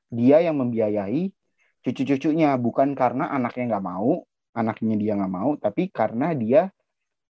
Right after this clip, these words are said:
ya udah gitu, kayak duitnya banyak mau diapain lagi sih kalau bukan buat keluarga, dia bilang gitu. Jadi dia udah nyiapin, eh, apa namanya, eh, tanah buat anak, eh, buat cucunya lah, eh, biaya sekolah sampai kuliah buat cucunya lah, udah kayak gitu, gitu.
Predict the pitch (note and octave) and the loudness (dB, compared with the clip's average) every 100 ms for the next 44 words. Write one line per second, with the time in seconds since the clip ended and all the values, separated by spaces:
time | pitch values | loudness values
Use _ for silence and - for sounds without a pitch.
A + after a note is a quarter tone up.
0 | _ B2+ C3 F#3 G3 E3 F3+ D3 F3 E3+ | _ 4 6 6 6 4 2 -8 -8 -4
1 | C3+ - C3+ B2+ C3 E3+ C3 A#2+ D#3+ E3 | -2 -2 -2 -2 -2 0 2 2 0 0
2 | B2+ A#2+ - B2 A2+ A#2 D3 D#3+ F#3 D3+ | 2 2 2 0 0 0 -2 -4 -2 2
3 | B2+ A#2+ A#2+ A#2 A2+ A#2 A2 A2+ D3 C#3 | 2 2 0 0 0 2 2 4 4 4
4 | G2+ G2+ A2 B2 B2+ - C3+ B2+ B2 A#2+ | 0 -4 -4 -2 -4 -2 0 2 0 -4
5 | _ _ _ _ _ A2 A2 C3+ D3 C3+ | _ _ _ _ _ 0 2 6 6 6
6 | A#2+ A2+ A2 - A#2 A2+ G2+ _ _ G#2+ | 4 4 0 0 -2 -2 -6 _ _ -6
7 | G#2+ G#2 G#2 G#2+ G#2+ G#2+ G#2 A2 - A2 | -4 -2 -2 -2 -4 -6 -8 -10 -8 -4
8 | C3+ C#3+ B2 A#2+ B2 C#3 C#3+ - _ G#2+ | 0 0 0 0 2 0 -2 -10 _ -8
9 | G#2 G#2 G#2 G#2 G#2 G#2 A2 A2 - - | -6 -6 -2 0 0 0 0 0 0 -2
10 | - A#2 C3+ - B2+ A2+ A2 G#2 _ _ | -2 0 0 -2 -4 -2 -2 -4 _ _
11 | A2 C3+ D3 C#3 D#3+ D#3 D3+ C#3+ D3 D3 | -8 -2 -2 0 2 4 4 4 2 -2
12 | _ _ _ _ - G#2+ A2 A2 A#2 - | _ _ _ _ -4 -2 2 4 2 2
13 | - A2 A2 - G#2+ G#2+ - A2 A2 A2 | 2 4 4 0 -2 -4 -4 -2 0 -2
14 | A2 G#2+ A2 G#2+ D3 D3+ D3+ D3+ D3 D3 | -2 -2 -2 0 0 2 2 2 0 -2
15 | D3 C3 B2 - G#2 B2 C3+ A2 A2 G2 | -2 -2 -2 -4 -2 -2 -2 -4 -4 -8
16 | - | -20